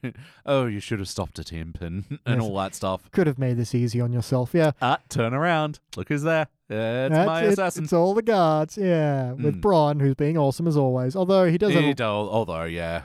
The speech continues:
Speaker 2: he does have a bit of like, "Bronn, would you, m-, if I told you, if I gave you an order to murder an infant, would you do it without question?" He goes, "No, I'd ask how much."
Speaker 1: Yeah.
Speaker 2: It's like, "Bronn, I mean, I like to think you have limits. I like to think you're just playing at that one. Come on, but dude, I wanna like you."
Speaker 1: Come on,
Speaker 2: Don't,
Speaker 1: Bronn.
Speaker 2: look, look,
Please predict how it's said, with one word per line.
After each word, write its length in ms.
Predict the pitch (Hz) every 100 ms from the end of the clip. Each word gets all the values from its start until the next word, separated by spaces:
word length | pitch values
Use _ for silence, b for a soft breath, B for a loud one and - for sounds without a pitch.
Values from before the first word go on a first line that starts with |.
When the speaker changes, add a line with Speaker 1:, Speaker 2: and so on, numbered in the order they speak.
| -
Speaker 2:
he 60 | 156
does 160 | 180
have 100 | 170
a 40 | 156
bit 180 | 160 156
of 120 | 143
like, 340 | 147 147 - _
"Bronn, 280 | 214 208 190 - _
would 200 | 185 247
you, 80 | 294
m-, 180 | 277 233 180
if 140 | 180
I 100 | 233
told 280 | 226 226 214
you, 120 | 196 170 -
if 380 | 139 - 170
I 60 | 220
gave 180 | 247 233
you 40 |
an 60 | 214
order 300 | 196 175 156
to 100 | 165
murder 380 | 160 165 160 156
an 80 |
infant, 400 | 180 147 135 123
would 100 | 170
you 60 | 208
do 160 | 254 254
it 40 |
without 320 | 196 180 165
question?" 300 | - 160 -
He 40 | 151
goes, 100 | - b b -
"No, 320 | 240 180 120 b b b
I'd 100 | 139
ask 240 | 131 123 -
how 100 | 131
much." 440 | 202 214 - -
Speaker 1:
Yeah. 120 | 123
Speaker 2:
It's 40 | 127
like, 140 | 156 - _ _ _
"Bronn, 360 | 214 151 123 139
I 120 | 180
mean, 340 | 170 160 147 131 _
I 80 | 247
like 180 | 226 196
to 80 | 151
think 240 | 156 139
you 80 | 143
have 120 | 127
limits. 440 | 127 127 123 - 226
I 60 |
like 160 | 208 -
to 60 |
think 140 | 156 139
you're 100 | 135
just 200 | 131 -
playing 340 | 139 127 127
at 80 | 131
that 160 | 131 131
one. 140 | 160
Come 180 | 226 147
on, 160 | 120
but 160 | 123 160
dude, 240 | 160 143
I 40 | 170
wanna 180 | 180 135
like 280 | 120 -
you." 120 | 139 120
Speaker 1:
Come 400 | - 120 113 107 -
on, 300 | 85 82 78
Speaker 2:
Don't, 340 | 202 214 85
Speaker 1:
Bronn. 60 | 180
Speaker 2:
look, 200 | 190 202
look, 160 | 196